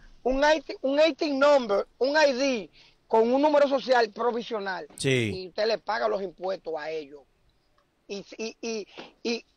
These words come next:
Speaker 1: y sin reportar, usted le reporta de acuerdo a lo que usted, vamos a suponer, usted dice, "Mira, yo me gano quinientos dólares semanal". "¿Cómo así?". "Sí, pero yo cobro cash".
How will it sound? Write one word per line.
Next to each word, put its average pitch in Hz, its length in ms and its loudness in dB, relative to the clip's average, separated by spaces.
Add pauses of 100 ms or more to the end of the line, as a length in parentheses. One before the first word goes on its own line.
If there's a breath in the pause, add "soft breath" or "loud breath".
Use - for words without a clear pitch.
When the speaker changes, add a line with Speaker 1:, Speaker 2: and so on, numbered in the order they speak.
Speaker 1:
y - 160 -18
sin 247 280 -4
reportar, 233 640 0
usted 220 280 -8
le 262 100 -2
reporta 254 540 0
de 220 120 -2
acuerdo 208 420 -2
a 214 40 0
lo 208 120 -4
que - 100 -12
usted, 220 300 -6 (240)
vamos 220 260 -6
a 226 60 -6
suponer, 226 200 -4
usted 214 160 -6
dice, 233 300 -4 (240 soft breath)
"Mira, 233 180 4
yo 202 120 -4
me 233 120 -4
gano 233 240 -2
quinientos 220 480 -4
dólares 208 320 -2
semanal". 170 520 -10 (500)
"¿Cómo 247 300 0
así?". 202 320 -6 (160)
"Sí, 220 320 -2
pero 202 140 0
yo 196 180 -4
cobro 220 300 0
cash". 156 520 -6